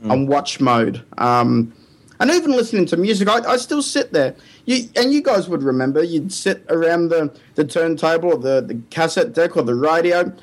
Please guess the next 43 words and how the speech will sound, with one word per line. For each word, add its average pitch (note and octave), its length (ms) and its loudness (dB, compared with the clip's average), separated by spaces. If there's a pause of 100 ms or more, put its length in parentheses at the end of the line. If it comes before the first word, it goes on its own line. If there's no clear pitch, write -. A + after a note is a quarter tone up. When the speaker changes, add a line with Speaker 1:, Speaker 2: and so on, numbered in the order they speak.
(160)
Speaker 2:
and G3+ 120 2
you'd G3 100 -2
sit - 240 -2
there A#3+ 120 2
as G3+ 100 -2
a F3+ 60 -4
family G3+ 440 0
and G3+ 100 -2
you'd G3 120 -6
just G3+ 240 -6 (120)
sit - 480 -4
and F3+ 200 4
listen. A3+ 440 -2 (120)
And G3+ 380 0 (500)
I A#3+ 140 2
still B3 320 -2
do B3+ 220 -2
that. C#3+ 280 0
I G3 220 2 (100)
honestly, A#3 640 0
every G#3 240 0
day, G3 300 0
I C#3+ 120 0
sit F3+ 260 -4
down F3+ 220 0
for F3 100 -2
about E3+ 240 0
two G#3+ 180 0
hours G3+ 400 2
every F#3+ 220 0
day, E3 320 0 (540)
uh, D#3+ 240 2
and F#3 160 2
just - 460 -4
sit - 400 -2
there D3+ 320 0
and D3 220 2
listen D3+ 380 0
to C#3 340 0
some D3+ 300 0
album D3 360 2
I A#2+ 100 2
want A#2 320 -2